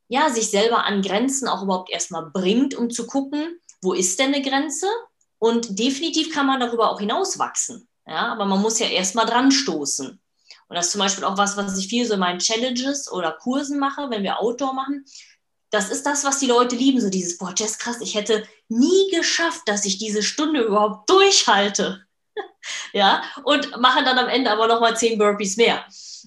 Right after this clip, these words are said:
Und das ist halt so das, was die so feiern und so geil finden, dieses Grenzenlose. Also, dass sie halt merken, "Krass, ich würde alleine nie auf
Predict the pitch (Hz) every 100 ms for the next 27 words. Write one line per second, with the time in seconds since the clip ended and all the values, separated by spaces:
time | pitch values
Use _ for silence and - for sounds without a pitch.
0 | _ 240 226 233 226 - 240 - - 269
1 | 254 247 233 240 220 214 226 220 220 208
2 | - 214 254 233 214 208 196 190 220 269
3 | - 240 233 208 196 208 202 - - _
4 | _ _ 190 208 214 262 269 269 226 196
5 | 175 165 151 147 147 - - 175 180 190
6 | 196 175 190 190 196 220 226 254 254 -
7 | _ - - 226 226 - 190 196 202 196
8 | - 185 190 196 226 240 233 220 233 277
9 | 302 247 254